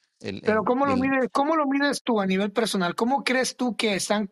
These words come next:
Speaker 2: está creciendo el, el índice de pobreza en México desde tu punto de vista?
Speaker 1: Mm, mi punto de vista, yo pienso, como te estoy diciendo, miraría el pib, miraría la inflación, miraría los salarios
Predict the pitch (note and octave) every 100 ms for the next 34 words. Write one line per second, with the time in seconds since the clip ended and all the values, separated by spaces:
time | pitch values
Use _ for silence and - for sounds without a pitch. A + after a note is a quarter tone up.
0 | - G#3 - G#3 A#3 G3+ A3 G#3+ A3 A3+
1 | A#3 - F#3+ E3+ F3+ G#3+ A3 - F#3 D#3+
2 | D#3 E3+ F3 F3 E3 D#3+ G3 G3 E3+ D#3
3 | D3+ C#3+ - A3 - G3 F3 D3 C#3 -
4 | - _ _ _ _ _ _ _ _ _
5 | _ _ _ F#3+ A3 A3+ A3 F3+ - _
6 | _ _ _ E3+ D#3+ G#3 A3+ C4+ C#4 B3+
7 | A3 A#3 A3+ - A#3 F#3+ C#3+ C3+ F#3+ F#3+
8 | F#3+ F#3+ D#3 C#3+ C#3+ E3+ D3+ C#3+ A#2 A2+
9 | G#2+ A#2 B2 G#2+ - A3 B3 C3+ G#2+ G#2+
10 | G#2+ G2+ G#2 - D3+ G3 D#3 A#2 A2 A#2
11 | G#2+ G#2 C3 G#3+ D4+ -